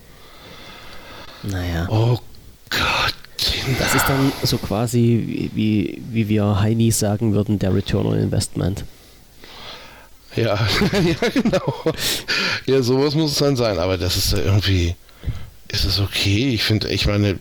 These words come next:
Speaker 2: das ist ja irgendwie
Speaker 1: Naja,
Speaker 2: Hm.
Speaker 1: lass mal mal jetzt die Gepflegenheiten von, von Tinder mal so im Raum stehen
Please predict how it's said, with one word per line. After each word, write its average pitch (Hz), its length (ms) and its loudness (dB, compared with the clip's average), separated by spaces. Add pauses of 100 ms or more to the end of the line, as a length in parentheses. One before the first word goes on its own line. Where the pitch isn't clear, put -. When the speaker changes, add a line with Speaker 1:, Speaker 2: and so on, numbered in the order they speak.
Speaker 2:
das - 100 -8
ist - 180 0
ja - 60 -4
irgendwie 90 520 -2 (2000)
Speaker 1:
Naja, 127 320 2
Speaker 2:
Hm. 92 340 4 (480)
Speaker 1:
lass 92 220 0
mal 147 140 2
mal 139 160 2
jetzt 127 260 0
die 117 100 2
Gepflegenheiten 113 1120 2
von, - 340 0 (460)
von 110 260 0
Tinder 156 320 2
mal 107 180 2
so 107 160 2
im 104 140 2
Raum 139 320 2
stehen 139 600 2